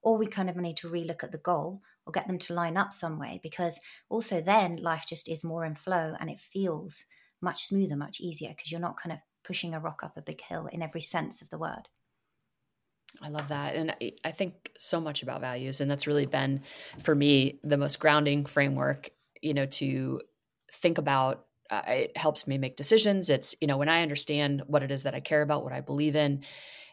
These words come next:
Speaker 2: and I can, and I understand how those values track to specific behaviors and whether or not they're in alignment versus not,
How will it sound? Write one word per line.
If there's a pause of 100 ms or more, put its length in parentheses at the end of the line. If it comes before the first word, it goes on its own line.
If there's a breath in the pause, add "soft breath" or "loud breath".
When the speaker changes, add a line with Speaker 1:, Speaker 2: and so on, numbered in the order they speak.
Speaker 2:
and
I
can, (840)
and
I
understand
how
those
values
track
to
specific (220)
behaviors
and
whether
or
not
they're
in
alignment
versus
not,